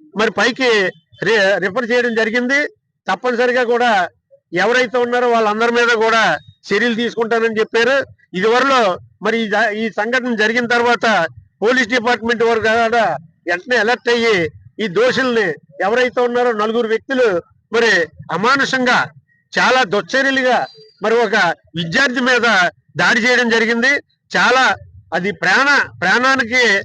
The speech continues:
ప్రాణం పోయేటటువంటి పరిస్థితులు కూడా సంభవించినాయి. అంత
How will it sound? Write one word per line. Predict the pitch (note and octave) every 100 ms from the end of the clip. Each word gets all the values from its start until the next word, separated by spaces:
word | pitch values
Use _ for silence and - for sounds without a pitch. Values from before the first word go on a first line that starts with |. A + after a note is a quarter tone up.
| - _ F#3
ప్రాణం | F#3+ B3+ B3 B3+
పోయేటటువంటి | C4 B3+ A#3+ A#3 A#3+ A3+ A#3+ G3+
పరిస్థితులు | G3+ B3+ B3+ A#3+
కూడా | A#3+ A#3+ G#3 F#3+ - _ -
సంభవించినాయి. | F#3+ A3 B3 G#3+ A#3 C#4 - - E3
అంత | G#3+